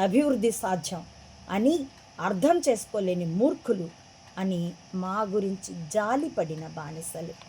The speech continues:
ఇలాంటి హ్యారిస్లని, బానిసలని సూర్యాపేటలో మా ఇంటి ఓనర్ భాగ్యలక్ష్మి దగ్గర నుంచి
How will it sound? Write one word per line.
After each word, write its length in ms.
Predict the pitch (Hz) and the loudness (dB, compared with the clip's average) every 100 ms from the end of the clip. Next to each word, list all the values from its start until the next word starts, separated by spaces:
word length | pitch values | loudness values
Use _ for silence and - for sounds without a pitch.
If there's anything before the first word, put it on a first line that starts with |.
| - - - - | -20 -20 -16 -2
ఇలాంటి 420 | 170 170 175 175 | 0 2 0 -4
హ్యారిస్లని, 880 | 165 - 175 196 220 - 247 247 294 - - - - - - - - - - 165 | -8 -4 0 0 0 2 6 6 4 0 -12 -20 -20 -20 -20 -20 -20 -20 -8 0
బానిసలని 840 | 160 185 233 277 277 208 180 165 165 - - - | 2 6 8 8 6 2 2 0 -4 -12 -16 -10
సూర్యాపేటలో 840 | - 190 202 196 - 175 196 185 | 0 2 4 2 2 0 0 -2
మా 180 | 175 175 | 0 -2
ఇంటి 360 | 175 170 170 185 | 0 -2 0 0
ఓనర్ 360 | 175 175 170 160 | 0 0 -2 -4
భాగ్యలక్ష్మి 840 | 143 160 156 156 165 160 - 170 | -4 -6 -2 -2 -2 -4 -4 -4
దగ్గర 320 | 170 170 226 | -2 2 4
నుంచి 340 | 254 277 269 | 4 4 2